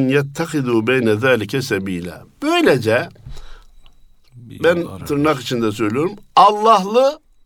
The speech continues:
Speaker 1: ama peygambersiz bir yol tutmak isterler. Allah var, peygamberi de mü-, şey olarak kabul ediyoruz ama mü-, e, İslam'a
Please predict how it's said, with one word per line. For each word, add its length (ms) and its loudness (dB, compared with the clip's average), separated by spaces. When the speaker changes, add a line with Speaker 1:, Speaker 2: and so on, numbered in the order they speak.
Speaker 1:
ama 260 0
peygambersiz 1000 0
bir 140 -6
yol 560 2
tutmak 420 -12
isterler. 680 -20
Allah 400 -8
var, 200 -4
peygamberi 760 -4
de 100 -4
mü-, 340 -6
şey 200 -4
olarak 340 -2
kabul 300 -4
ediyoruz 600 -6
ama 440 -2
mü-, 480 -4
e, 340 0
İslam'a 720 2